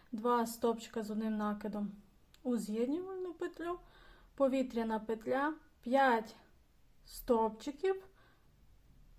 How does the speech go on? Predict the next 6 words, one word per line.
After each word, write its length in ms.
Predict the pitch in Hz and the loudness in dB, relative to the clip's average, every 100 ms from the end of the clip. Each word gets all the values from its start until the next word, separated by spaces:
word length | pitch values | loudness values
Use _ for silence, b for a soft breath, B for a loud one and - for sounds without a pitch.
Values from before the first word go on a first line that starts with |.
| - - | -20 -4
у 180 | 262 254 | 0 2
попередні 840 | 247 233 233 233 214 214 208 202 202 - - - - - - - - - - - - - - - - | 2 0 2 2 2 0 -2 -2 -8 -14 -20 -20 -20 -20 -20 -20 -20 -20 -20 -20 -20 -20 -20 -20 -6
чотири 420 | 247 233 214 208 | -4 -2 -2 -2
стовпчика 560 | 208 214 202 - - - B B B - | -4 -6 -6 -12 -14 -14 B B B -20
попереднього 540 | 214 226 220 214 226 | -6 -4 -2 -2 -2
ряду 360 | 330 453 415 | 0 0 0